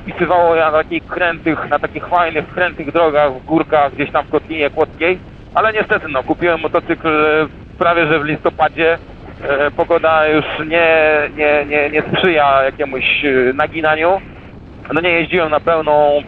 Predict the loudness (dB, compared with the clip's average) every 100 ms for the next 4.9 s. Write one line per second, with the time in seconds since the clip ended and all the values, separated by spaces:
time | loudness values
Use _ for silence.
0 | -2 0 0 0 0 -2 0 0 0 0
1 | 0 0 -4 -2 0 0 -2 0 0 0
2 | -2 0 -4 -4 -2 0 0 0 -2 0
3 | 0 0 2 0 0 -4 -2 -2 2 2
4 | 2 0 0 0 0 0 -2 0